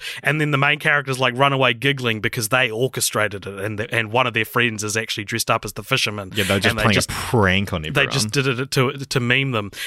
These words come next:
Speaker 1: And then they go back to the carnival and find out that their, their, like, acquaintance who didn't know it was a joke fell off the roof and impaled himself on a tractor. Um, and there's just a whole crowd around looking at it, and the police standing there with their hands on their hips, like,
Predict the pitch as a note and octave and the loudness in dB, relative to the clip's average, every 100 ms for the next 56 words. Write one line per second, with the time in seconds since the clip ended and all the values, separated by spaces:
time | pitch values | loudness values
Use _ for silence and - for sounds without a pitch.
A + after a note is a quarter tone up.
0 | - C#3+ E3 D#3+ D3 D3 C#3+ D3 C3+ C3 | -4 0 2 2 2 4 2 0 -4 0
1 | D3+ D3+ C3 B2+ - C3 B2+ A#2+ B2+ B2 | 2 2 0 -2 2 2 4 2 0 -2
2 | A#2+ A#2 A#2 A#2 A2+ A2 G#2+ B2 - C#3+ | 2 2 2 2 2 2 0 -2 0 0
3 | C3+ - A#2+ A#2+ B2+ A#2 A#2 A#2 A2+ G#2+ | 0 -4 -6 -2 -2 -2 2 2 2 -4
4 | G2+ G2+ C3 A#2 - - - - - - | -4 0 0 0 -6 -14 -14 -14 -6 0
5 | D3 C3 - B2 B2+ A#2+ A2+ A2 - C#3 | 0 0 -2 0 2 2 0 0 2 2
6 | C#3+ A#2 A2 - A2+ G#2+ - - - - | 2 0 -2 0 0 -2 -6 -10 -10 -10
7 | - B2 G#2 - D#3+ D3 - F2+ - - | -2 0 0 0 0 0 -4 -6 -10 -20
8 | - - - C#3 B2 B2+ - D3 C#3+ C#3 | -20 -10 -2 0 0 -4 -2 0 2 -2
9 | - _ - D#3+ E3+ D3+ E3 D3+ F#3 E3 | -10 _ -2 2 4 4 0 2 2 2
10 | - D#3+ D#3 D3 C#3 B2+ C3+ C#3+ C3+ A2+ | 4 4 4 4 2 2 -2 -2 0 0
11 | A2 A2+ - A#2+ - - B2+ A#2+ B2 B2 | 0 -2 0 0 2 0 0 2 2 0
12 | A#2 G#2 A2+ A#2+ A#2+ A#2 G#2+ G2+ B2 - | -2 -4 0 0 0 -2 0 -2 -2 0
13 | A#2 G#2+ | 2 0